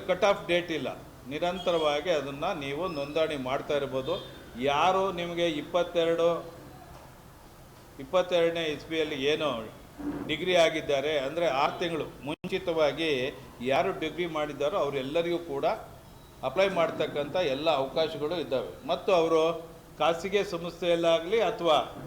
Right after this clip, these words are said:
ಸರ್ಕಾರಿ ಸಂಸ್ಥೆಯಲ್ಲಾಗಲಿ ಯಾವುದೇ ಉದ್ಯೋಗಗಳು ಇರಬಾರ್ದು ಅವರಿಗೆ. ಮತ್ತು ಹೈಯರ್ ಎಜುಕೇಷನ್ ಮಾಡ್ತಕ್ಕಂಥವ್ರಿಗೆ ಅವಕಾಶ ಇಲ್ಲ. ಯಾರು ಪದವೀಧರರು ಆರು ತಿಂಗಳು ಮುಂಚೆ ಮುಗಿಸಿದ್ದಾರೋ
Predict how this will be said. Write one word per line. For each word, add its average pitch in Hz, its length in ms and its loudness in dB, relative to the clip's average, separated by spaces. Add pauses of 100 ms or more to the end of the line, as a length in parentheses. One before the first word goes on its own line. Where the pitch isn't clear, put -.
(360)
ಸರ್ಕಾರಿ 185 440 2 (100)
ಸಂಸ್ಥೆಯಲ್ಲಾಗಲಿ 165 880 0 (120)
ಯಾವುದೇ 170 280 0 (140)
ಉದ್ಯೋಗಗಳು 170 460 0 (100)
ಇರಬಾರ್ದು 151 420 2
ಅವರಿಗೆ. 107 240 -6 (460)
ಮತ್ತು 180 220 0 (360)
ಹೈಯರ್ 208 380 6
ಎಜುಕೇಷನ್ 190 580 0
ಮಾಡ್ತಕ್ಕಂಥವ್ರಿಗೆ 160 920 -2
ಅವಕಾಶ 139 260 0 (280)
ಇಲ್ಲ. 123 100 -2 (160)
ಯಾರು 156 240 0 (100)
ಪದವೀಧರರು 165 580 -2 (440)
ಆರು 170 220 2
ತಿಂಗಳು 156 240 -4 (100)
ಮುಂಚೆ 151 240 -6 (120)
ಮುಗಿಸಿದ್ದಾರೋ 139 600 -4